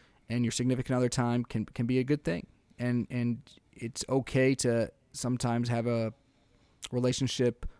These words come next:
away from your kid, even if it's just for a couple hours or, or for a day or two, you know?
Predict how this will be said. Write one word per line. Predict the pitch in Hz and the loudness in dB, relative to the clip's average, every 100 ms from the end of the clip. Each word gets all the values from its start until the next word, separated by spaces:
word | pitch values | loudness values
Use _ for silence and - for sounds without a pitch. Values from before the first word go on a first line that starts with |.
| _ | _
away | 113 113 120 | -4 0 0
from | - 117 | 0 -2
your | 113 | -2
kid, | - 113 | 0 0
even | 110 110 | 0 -2
if | |
it's | 117 | -2
just | 113 - | -4 -4
for | 107 | -4
a | |
couple | - 107 104 | -4 -4 -2
hours | 90 107 110 110 - _ - | -4 -4 -6 -8 -14 _ -12
or, | 113 95 | -8 -4
or | 113 | -4
for | 117 117 | -2 -2
a | 110 | 0
day | 107 | 0
or | 101 | -2
two, | - - 117 117 | -4 -8 -8 -6
you | 113 | -4
know? | 101 | -4